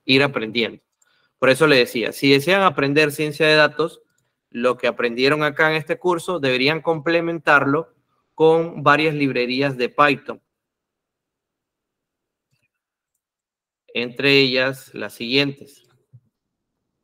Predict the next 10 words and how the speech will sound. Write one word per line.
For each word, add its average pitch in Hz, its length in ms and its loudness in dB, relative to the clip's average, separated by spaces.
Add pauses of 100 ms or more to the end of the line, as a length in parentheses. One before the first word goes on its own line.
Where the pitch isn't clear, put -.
(120)
Algunas 139 560 0
ya 131 580 -2
les 117 320 -8
comenté 143 880 -4 (520)
y 110 200 -8 (180)
se - 160 -12
las 104 140 -8
vuelvo 110 260 -4
a 113 80 -4
comentar. 123 720 -2